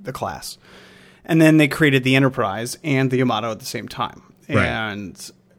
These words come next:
Speaker 1: 'cause they were sister ships. And then, like, the, afterwards, they just
Speaker 2: Sisters. Sisters.
Speaker 1: <laughs>
Speaker 2: Boom. Oh.
Speaker 1: And,
Speaker 2: That's so
Speaker 1: <laughs> and then
Speaker 2: sad.
Speaker 1: they just, they just churn 'em out one at a time after that, I think. That's just,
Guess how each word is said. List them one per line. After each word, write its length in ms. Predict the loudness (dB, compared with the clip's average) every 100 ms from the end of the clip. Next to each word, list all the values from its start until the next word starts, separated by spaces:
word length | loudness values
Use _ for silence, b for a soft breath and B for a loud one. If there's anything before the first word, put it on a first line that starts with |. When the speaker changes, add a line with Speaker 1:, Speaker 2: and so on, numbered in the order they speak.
| _ -10
Speaker 1:
'cause 140 | -4
they 80 | -2
were 80 | -2
sister 280 | -4 -6 -10
ships. 360 | -12 -14 -18 b b b b _
And 140 | -2
then, 640 | 6 6 6 4 0 -4 0
like, 200 | 2 2
the, 120 | -4 -6
afterwards, 560 | -6 -2 4 4 2 2
they 60 |
just 200 | 4 4
Speaker 2:
Sisters. 360 | 0 -4 -10 -10 b b b b
Sisters. 880 | 0 2 2 -2 -2 -2 2 2 4
Speaker 1:
<laughs> 120 | 4
Speaker 2:
Boom. 680 | 6 4 4 2 2 0 -2
Oh. 460 | -2 0 0 -2 0
Speaker 1:
And, 220 | 0 0
Speaker 2:
That's 560 | -4 -4 -4 -2 -4 -4
so 60 | -4
Speaker 1:
<laughs> 200 | 0 2
and 60 |
then 80 | 2
Speaker 2:
sad. 20 |
Speaker 1:
they 100 | 2
just, 300 | 2 0 -2 -16 B B B
they 120 | 2
just 200 | 2 0
churn 240 | 4 4
'em 60 | 6
out 180 | 2 2
one 180 | 2 2
at 60 |
a 60 | 2
time 320 | 0 -2 -2
after 200 | -6 -8
that, 120 | -8
I 100 | -8
think. 300 | -10 -14 -12
That's 160 | -2 -2
just, 140 | -2